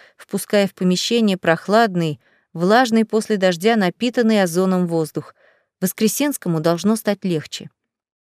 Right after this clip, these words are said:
Оглядываюсь, украдкой изучая его. Напряжённый, суровый, молчаливый, он даже не смотрит на меня.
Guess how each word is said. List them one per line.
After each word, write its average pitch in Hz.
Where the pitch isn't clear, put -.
Оглядываюсь, 262
украдкой 240
изучая 214
его. 156
Напряжённый, 165
суровый, 165
молчаливый, 170
он 170
даже 185
не 214
смотрит 170
на 170
меня. 160